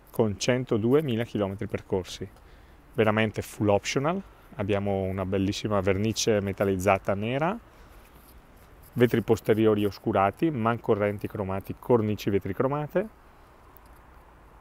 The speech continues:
ruote diamantate bicolore da diciotto pollici,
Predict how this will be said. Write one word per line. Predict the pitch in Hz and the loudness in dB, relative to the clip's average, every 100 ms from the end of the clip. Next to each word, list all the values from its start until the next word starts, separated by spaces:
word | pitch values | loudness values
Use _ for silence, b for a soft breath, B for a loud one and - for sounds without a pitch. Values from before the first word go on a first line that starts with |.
| - - - | -20 -20 4
ruote | 117 131 127 | 10 10 8
diamantate | 113 117 104 95 110 104 - 98 | 4 4 2 4 4 4 2 2
bicolore | 104 - 113 101 101 101 143 - - - - - - - - - - | 0 0 2 4 4 4 2 -4 -20 -20 -20 -20 -20 -20 -20 -20 -2
da | 107 | 2
diciotto | 95 98 - - 104 | 2 0 -4 -2 2
pollici, | 143 156 160 - 214 | 6 6 4 -2 -4